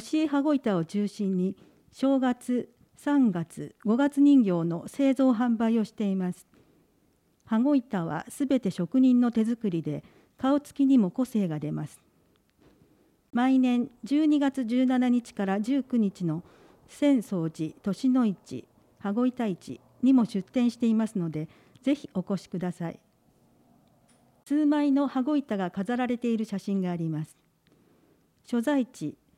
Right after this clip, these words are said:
菅沢一の四の八、電話四七七六九四八、営業時間、午前九時から午後六時、定休日、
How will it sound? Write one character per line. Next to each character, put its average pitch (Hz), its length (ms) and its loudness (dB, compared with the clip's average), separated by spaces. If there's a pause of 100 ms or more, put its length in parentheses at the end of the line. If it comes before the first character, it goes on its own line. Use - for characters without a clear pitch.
(160)
菅 233 300 0
沢 220 440 -2 (220)
一 214 280 -2
の 226 180 2
四 220 240 2
の 156 100 -2
八、 160 480 -10 (760)
電 247 300 2
話 226 220 0 (360)
四 277 300 4
七 247 260 2
七 175 360 -2 (260)
六 196 340 -4
九 254 240 0
四 165 240 -2
八、 156 360 -10 (800)
営 277 200 4
業 262 200 2
時 247 140 -4
間、 - 340 -8 (460)
午 294 160 -2
前 202 240 0
九 262 140 -4
時 220 120 -4
か 160 160 -8
ら 147 180 -8
午 233 140 0
後 190 140 -2
六 156 280 -6
時、 - 220 -12 (1000)
定 277 200 0
休 254 300 0
日、 - 240 -10